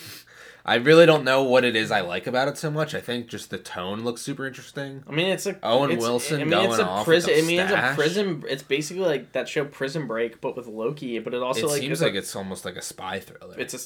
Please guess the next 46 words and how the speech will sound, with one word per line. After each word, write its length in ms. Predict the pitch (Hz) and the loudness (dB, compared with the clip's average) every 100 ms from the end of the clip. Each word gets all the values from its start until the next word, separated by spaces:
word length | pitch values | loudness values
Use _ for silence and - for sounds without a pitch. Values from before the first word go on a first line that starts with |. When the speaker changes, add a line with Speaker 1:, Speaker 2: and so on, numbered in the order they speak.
| _ | _
Speaker 2:
but 140 | - 120 | -10 -6
it's 100 | 139 | -4
also, 220 | 139 170 | -2 -2
like, 100 | 135 | -2
a 60 | 120 | -8
time 420 | - 120 127 131 | -10 -8 -6 -6
traveling, 640 | 135 123 117 117 113 117 | -4 -4 -4 -4 -4 -4
like, 160 | 113 104 | -2 -2
Speaker 1:
Yeah. 220 | 85 - - _ _ - _ _ | -4 -14 -20 _ _ -20 _ _
Speaker 2:
Loki 460 | 113 120 127 135 127 | -4 -4 -4 -8 -8
being 360 | 127 123 123 | -6 -8 -10
put 280 | - 131 117 | -8 -6 -6
into 560 | 123 120 117 123 120 110 | -8 -10 -10 -10 -8 -10
event, 300 | 113 113 120 | -6 -6 -4
major 300 | 120 120 120 | -6 -4 -4
events 280 | 110 117 120 | -4 -8 -10
like 140 | 113 | -10
D 120 | 117 | -8
B 120 | 117 | -10
Cooper. 600 | 110 139 139 101 101 135 127 | -8 -8 -2 2 2 0 -2
Speaker 1:
I, 120 | 98 | -2
I'm 120 | 104 | -2
so 300 | - 117 104 | -6 -6 -4
pumped 240 | 117 117 117 | -4 -6 -4
for 60 | |
that 240 | 95 92 - | -4 -4 -2
'cause 100 | 117 | 0
Speaker 2:
And 400 | 113 113 113 107 | 2 0 -4 -6
Speaker 1:
I've 80 | |
always 280 | 92 90 87 | -8 -8 -10
wanted 200 | 87 90 | -10 -12
to 60 | 87 | -12
make, 280 | 85 85 - | -12 -12 -8
like, 0 | |
a 20 | 127 | -4
Speaker 2:
maybe, 60 | 131 | 0
Speaker 1:
D 80 | |
B 20 | 135 | 0
Speaker 2:
like, 140 | 131 | 0
Speaker 1:
Cooper 120 | 127 | 0
Speaker 2:
Loki 280 | 127 127 147 | 0 0 -6
Speaker 1:
movie. 100 | 120 | -10
Speaker 2:
kills 300 | - 123 127 | -4 -2 -2
J 220 | - 120 117 | 0 0 0
F 160 | 113 | -2
K. 420 | - 127 151 156 | -8 -4 -2 -2